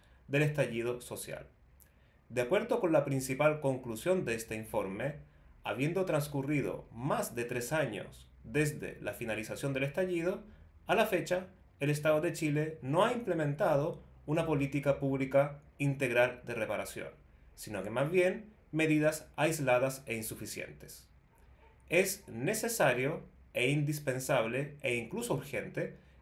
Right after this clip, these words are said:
que el Estado de Chile implemente prontamente una política pública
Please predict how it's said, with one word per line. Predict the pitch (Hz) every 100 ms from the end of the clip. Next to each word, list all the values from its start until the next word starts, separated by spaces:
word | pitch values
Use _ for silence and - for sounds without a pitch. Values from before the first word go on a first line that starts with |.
| -
que | 123
el |
Estado | 120 120 156 175
de | 143
Chile | - 113 113 143 - -
implemente | 147 139 139 156 175 - - - - -
prontamente | 202 240 226 139 110 107 139 151 -
una | 147 151
política | 151 139 135 135 131 -
pública | 131 113 113 139 143